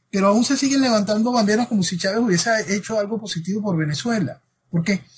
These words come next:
Porque esa maquinaria tan extraordinaria de publicidad que tiene la izquierda, ese, ese abuso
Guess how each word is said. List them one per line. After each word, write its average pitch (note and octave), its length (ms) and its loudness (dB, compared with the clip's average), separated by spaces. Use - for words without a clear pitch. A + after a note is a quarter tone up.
Porque B3 220 -2
esa D4 240 4
maquinaria G#3+ 1120 4
tan E3 180 -6
extraordinaria D3 960 -2
de E3+ 80 -2
publicidad D3+ 560 -2
que D#3 100 -10
tiene D3 300 -2
la F3+ 80 2
izquierda, B2+ 520 -4
ese, A3+ 520 0
ese G3+ 440 0
abuso F#3 880 2